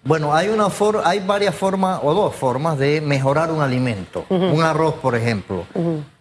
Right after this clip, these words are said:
Speaker 1: Para que, para fortificarlos hay una manera de tirarle un complemento, un hierro que viene
Speaker 2: Esa es como
Speaker 1: extraño.
Speaker 2: la vitamina para el arroz.
Speaker 1: Correcto,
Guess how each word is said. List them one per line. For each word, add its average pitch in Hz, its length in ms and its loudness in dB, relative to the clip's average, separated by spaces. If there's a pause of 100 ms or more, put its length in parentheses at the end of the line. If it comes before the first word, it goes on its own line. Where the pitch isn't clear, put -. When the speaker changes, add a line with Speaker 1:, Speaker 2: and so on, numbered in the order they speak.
(160)
Speaker 1:
Para 127 220 0
que, 117 140 -2
para 135 280 0
fortificarlos 175 880 -2
hay 156 140 0
una 156 160 0
manera 139 380 2
de 131 100 0
tirarle 135 480 0
un 139 120 -2
complemento, 135 880 -2
un 131 140 -2
hierro 151 460 0
que 123 80 -2
viene 143 400 0
Speaker 2:
Esa 123 40 0
es 120 80 -4 (120)
como 247 160 2
Speaker 1:
extraño. 285 300 0
Speaker 2:
la 226 120 2
vitamina 233 600 0
para 254 140 0
el 196 40 -2
arroz. 190 240 0
Speaker 1:
Correcto, 127 560 -2